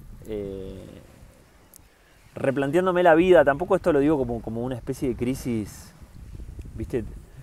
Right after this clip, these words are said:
Eh, de vida o muerte, es una crisis desde un cierto privilegio construido, porque hace, les diría, veinte años ininterrumpidos que vengo remándola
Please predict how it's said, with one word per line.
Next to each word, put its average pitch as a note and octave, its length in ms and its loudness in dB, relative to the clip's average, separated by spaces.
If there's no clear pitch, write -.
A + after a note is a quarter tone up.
Eh, D#2 640 -10
de G#2 140 -8
vida B2 220 2
o - 20 -2
muerte, B2 420 0
es G2+ 120 -6
una B2+ 160 -4
crisis C#3+ 340 -2
desde A2+ 240 -2
un A#2+ 140 -4
cierto C#3 340 2
privilegio E3+ 920 2
construido, G3+ 960 4
porque C3 240 0
hace, C3 560 2
les A2+ 80 -4
diría, C3+ 460 2
veinte F3+ 340 6
años F#3+ 200 2
ininterrumpidos C#3+ 680 2
que C#3+ 120 0
vengo D3+ 220 2
remándola E3 840 6